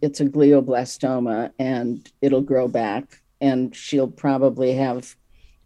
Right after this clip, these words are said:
four to six months to live. Um, even if we take it out, it'll just grow right back." So they did take it out. And,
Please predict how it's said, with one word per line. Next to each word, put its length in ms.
four 240
to 80
six 340
months 280
to 120
live. 480
Um, 560
even 260
if 140
we 80
take 300
it 60
out, 200
it'll 180
just 260
grow 140
right 240
back." 280
So 220
they 120
did 240
take 240
it 80
out. 300
And, 540